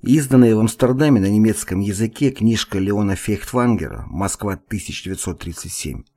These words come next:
в которой автор на основе личных впечатлений и наблюдений от поездки в С С С Р даёт оценку современного положения С С С Р, его политической, хозяйственной и культурной жизни,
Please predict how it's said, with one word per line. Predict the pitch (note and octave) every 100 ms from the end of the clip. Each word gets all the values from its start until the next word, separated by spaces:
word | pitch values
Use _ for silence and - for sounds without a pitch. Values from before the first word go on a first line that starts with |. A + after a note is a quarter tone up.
| _ _ _
в | -
которой | G#2+ A#2 A#2
автор | - C3+ - F2+
на | G2+
основе | A2 - B2 B2
личных | A#2+ - F2+ -
впечатлений | G2+ - G#2 A2+ G#2 G2
и | E2
наблюдений | A2 G#2+ B2+ C3+ D#3 F#2
от | D#2+ -
поездки | F2 F#2 - -
в | D#2
С | D#2
С | F#2
С | F2 -
Р | B1 - - _ - -
даёт | - - -
оценку | G#2+ - B2 A2+ G2
современного | - - G#2+ C3 D3+ A#2 F#2+
положения | D2+ F#2 F2+ F#2 G2+ F#2 E2+ -
С | F2
С | - G2 -
С | -
Р, | B1 - _ _ - - _
его | G#2 A2
политической, | A#2 A#2+ A2+ D#2+ F#2 - F2
хозяйственной | - F#2 A2+ C3 C3 F#2+ F2
и | E2+
культурной | - F#2+ - B2 G#2+ E2+
жизни, | - A#1 - -